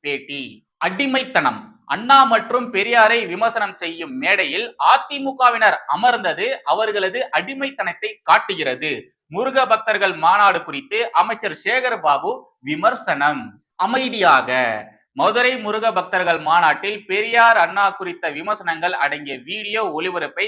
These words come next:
அமைதியாக பார்த்த அதிமுக முன்னாள் அமைச்சர்கள். இப்போ அந்த டிபேட்டினுடைய ஸ்கிரீன்ஷாட்லாம் காட்டுறோம் பாருங்க.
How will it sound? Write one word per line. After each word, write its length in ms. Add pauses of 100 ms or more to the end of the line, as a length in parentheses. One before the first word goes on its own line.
(160)
அமைதியாக 680
பார்த்த 500 (200)
அதிமுக 560
முன்னாள் 480
அமைச்சர்கள். 720 (460)
இப்போ 280 (100)
அந்த 160 (140)
டிபேட்டினுடைய 580
ஸ்கிரீன்ஷாட்லாம் 680
காட்டுறோம் 360
பாருங்க. 260